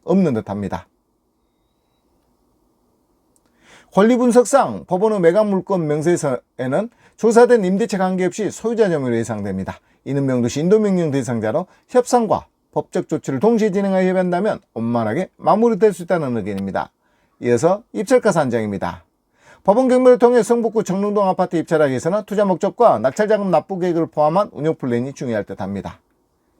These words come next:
국토교통부 실거래가 시스템을 통한 정릉 중앙 하이츠빌 일 단지 아파트 삼십이 평형의 최근 매매 내역을 살펴보면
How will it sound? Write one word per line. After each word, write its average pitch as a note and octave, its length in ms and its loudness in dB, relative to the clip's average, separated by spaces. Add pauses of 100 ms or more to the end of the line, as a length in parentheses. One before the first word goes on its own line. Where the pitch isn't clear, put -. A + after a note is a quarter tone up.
(840)
국토교통부 B3 640 4
실거래가 A#3 480 4
시스템을 A3 340 -2
통한 G#3+ 320 -2
정릉 F#3 320 -4
중앙 F#3 280 -4
하이츠빌 G3 340 -2
일 D#3 180 0
단지 F3+ 220 2
아파트 F3 300 0
삼십이 G3 500 -4
평형의 E3+ 500 -2 (360)
최근 A3 300 4
매매 E3+ 240 4
내역을 E3 220 2
살펴보면 B2 560 -4